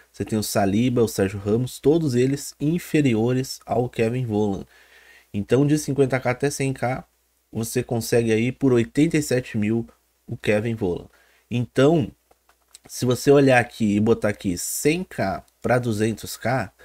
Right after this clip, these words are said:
provavelmente também não vai ter ninguém melhor do que o, o Volan, né? Por esse valor aí. Ó, pode ver que tá até mais caro aqui o Kimpembe, o Marquinhos,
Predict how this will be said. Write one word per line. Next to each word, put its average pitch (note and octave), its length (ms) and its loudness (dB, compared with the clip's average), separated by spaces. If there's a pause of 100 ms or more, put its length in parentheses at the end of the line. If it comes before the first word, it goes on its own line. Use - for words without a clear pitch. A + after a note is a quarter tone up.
(140)
provavelmente A#2+ 680 0
também G#2+ 240 2
não A2+ 260 0
vai C3 180 0
ter G#2 220 -2
ninguém B2 380 0
melhor G#2 420 0 (600)
do A2+ 220 0
que G#2 360 0 (680)
o, G2+ 960 0 (380)
o B2 120 2
Volan, G#2 340 4
né? G2 220 -2
Por G#2+ 120 2
esse G#2 220 -2
valor G#2 320 0
aí. - 140 -14 (300)
Ó, E2+ 120 -6
pode A2+ 320 -2
ver A#2 160 0
que - 100 -20
tá - 80 -4
até B2 220 -2
mais B2+ 240 -2
caro A2+ 240 4
aqui G2 120 -6
o G#2+ 60 -2
Kimpembe, G2+ 540 -2
o A#2+ 40 -2
Marquinhos, A2+ 840 -4